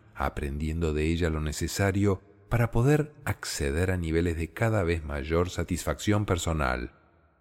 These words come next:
La información apropiada permite a cada quien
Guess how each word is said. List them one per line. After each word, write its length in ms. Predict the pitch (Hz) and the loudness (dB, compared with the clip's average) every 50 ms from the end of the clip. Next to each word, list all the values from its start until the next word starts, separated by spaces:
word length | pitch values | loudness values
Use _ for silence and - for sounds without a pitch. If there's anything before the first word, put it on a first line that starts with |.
| _ _ _ _ _ _ _ _ _ _ _ _ _ _ _ _ _ _ _ - | _ _ _ _ _ _ _ _ _ _ _ _ _ _ _ _ _ _ _ -8
La 160 | - 71 67 69 | -6 -4 -4 -4
información 640 | 69 67 - - - 78 76 73 - - 98 95 | -6 -8 -6 -6 -4 -4 -4 -4 -4 -4 -2 -2
apropiada 840 | 101 92 - 85 82 - - 101 104 98 85 78 73 71 69 71 - - - - - - - | -2 -2 -2 -4 -4 -2 0 0 2 2 2 0 0 -2 -4 -4 -8 -16 -20 -20 -20 -10 -2
permite 400 | - 95 98 104 117 113 - 127 | -2 -2 0 0 -2 0 0 0
a 100 | 107 - | 0 0
cada 300 | - 95 98 95 90 80 | 0 2 2 2 2 0
quien 500 | - - 92 90 87 82 78 76 78 | -2 -2 0 0 0 0 -2 -4 -8